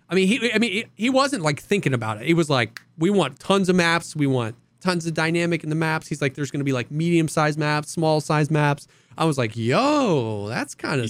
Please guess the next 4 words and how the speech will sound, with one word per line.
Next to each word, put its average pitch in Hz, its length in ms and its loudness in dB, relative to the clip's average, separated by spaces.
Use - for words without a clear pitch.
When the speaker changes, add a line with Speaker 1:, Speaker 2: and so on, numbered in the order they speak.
Speaker 1:
sick." 131 500 -4
Speaker 2:
Huh, 104 500 -6
okay. 117 400 -6
Speaker 1:
So, 151 400 2